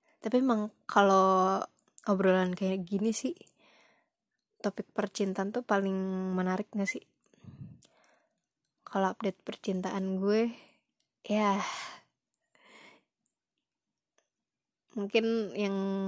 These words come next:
lo nih yang denger tau lah. Eh, nggak tau juga sih. Pokoknya gue, gue nggak tau kenapa ya, kayak nggak pernah gitu loh bisa bertahan lama. Karena capek,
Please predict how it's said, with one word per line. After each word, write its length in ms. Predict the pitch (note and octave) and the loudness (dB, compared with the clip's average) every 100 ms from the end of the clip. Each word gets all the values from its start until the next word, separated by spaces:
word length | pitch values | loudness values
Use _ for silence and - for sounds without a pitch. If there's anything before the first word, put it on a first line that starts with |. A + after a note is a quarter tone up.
| F#3+ F#3+ - - _ _ | -4 -6 -12 -20 _ _
lo 140 | G3+ G3+ G3 | 0 2 4
nih 240 | A3 A3+ | 2 2
yang 120 | G#3+ G3+ | 2 0
denger 320 | G3+ G#3+ A3+ _ _ _ _ _ _ _ - | 2 0 -2 _ _ _ _ _ _ _ -2
tau 240 | G3+ G#3 | 2 2
lah. 100 | G#3 - - _ _ _ _ _ _ - | 0 -4 -16 _ _ _ _ _ _ 0
Eh, 40 | G#3 | 0
nggak 120 | F#3+ | 2
tau 80 | F#3+ | 0
juga 180 | F#3+ G3+ | 2 0
sih. 220 | - F#3 - - _ _ - - | -2 -8 -16 -20 _ _ -20 -20
Pokoknya 240 | - A#3 A3+ | -4 -2 0
gue, 180 | D4 E4+ A#3+ | 0 0 0
gue 140 | A3 D#4+ | 2 2
nggak 100 | D4 | 2
tau 100 | A#3+ A3+ | 0 2
kenapa 320 | A3 B3 C4+ | 2 2 0
ya, 40 | |
kayak 280 | A3 G3+ A#3+ - - _ _ _ _ _ _ _ _ G#3+ | 0 -4 -4 -12 -20 _ _ _ _ _ _ _ _ -10
nggak 100 | - | -2
pernah 300 | G#3+ G#3+ A3 | 0 2 2
gitu 240 | G#3+ C4+ B3+ | 0 0 2
loh 160 | B3 | 2
bisa 240 | G#3+ - A#3 G#3 | 0 -2 -2 -2
bertahan 600 | F#3+ F#3 F#3+ F3 G3+ G3 G3 F#3+ G3 G#3+ C4+ | -4 0 -2 0 0 0 -2 -2 -4 -8 -6
lama. 480 | G#3 G3 F#3+ G3+ - - _ _ _ _ _ _ _ | -4 -2 -2 -4 -6 -14 _ _ _ _ _ _ _
Karena 240 | B3 C#4 E4+ | -4 -4 -2
capek, 400 | C4 B3+ - | -2 -2 -4